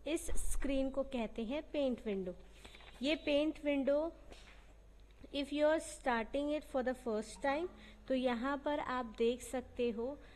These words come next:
white ड्राइंग area जो है बहुत small दिख रहा है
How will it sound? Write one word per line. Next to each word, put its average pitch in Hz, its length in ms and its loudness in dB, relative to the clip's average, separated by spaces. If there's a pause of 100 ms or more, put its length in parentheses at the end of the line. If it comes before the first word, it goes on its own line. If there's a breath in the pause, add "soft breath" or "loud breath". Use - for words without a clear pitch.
(180 loud breath)
white 220 360 4 (180)
ड्राइंग 226 460 0
area 247 360 2
जो 247 140 -2
है 254 200 0
बहुत 226 440 -4
small 247 520 0
दिख 220 220 -2
रहा 196 200 -4
है 196 240 -10